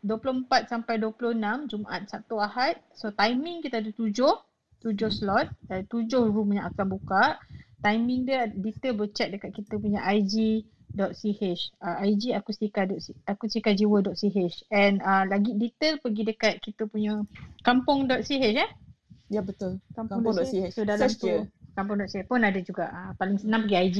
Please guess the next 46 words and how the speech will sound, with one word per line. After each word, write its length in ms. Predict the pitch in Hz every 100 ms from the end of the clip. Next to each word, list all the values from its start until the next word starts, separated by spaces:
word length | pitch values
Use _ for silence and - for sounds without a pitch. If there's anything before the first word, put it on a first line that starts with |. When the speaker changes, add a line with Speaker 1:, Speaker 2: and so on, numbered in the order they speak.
| 214
Speaker 1:
lah. 180 | 226 180 _
Uh, 80 | 190 175
Speaker 2:
Hmm. 100 | 175
Speaker 1:
akustika 340 | 175 180 185 185
jiwa 300 | 190 185 170
dot 140 | 160
C 160 | 165 -
H. 80 | 170
Semua 240 | 208 226
timing, 480 | 202 214 226 240 240 - - -
uh, 180 | 196 196
arrangement, 540 | 190 208 226 240 226 214
uh, 400 | 202 196 196 196
artis 400 | 214 208 240 -
ma-, 160 | 226 - _ -
performer 380 | - 214 226 233
mana 300 | 233 233 240
dekat 240 | 226 - 202
stage 240 | - 247
mana 180 | 247 254
pun 140 | 262
kita 240 | 247 214 190
dah, 180 | 180 180 - -
dah 260 | 185 190
ada 160 | 185 202 202
dah 100 | 190
kat 140 | 202
situ, 240 | 202 185
more 160 | 185 180
or 80 | 185
less 240 | 190 190
lah. 160 | 190 175 _ _ _
So, 140 | - 196
kalau 220 | 190 185
ada 80 | 196
perubahan 500 | 190 190 185 220 208
pun 380 | 233 226 220 -
kita 260 | - -
akan 240 | - - 180
update 220 | 202 -
through 400 | - 185 180 185
kita 240 | - -
punya 300 | 196 175 175
I 100 | 175
G 220 | 180 175 170
straightforward. 560 | - 165 170 165 175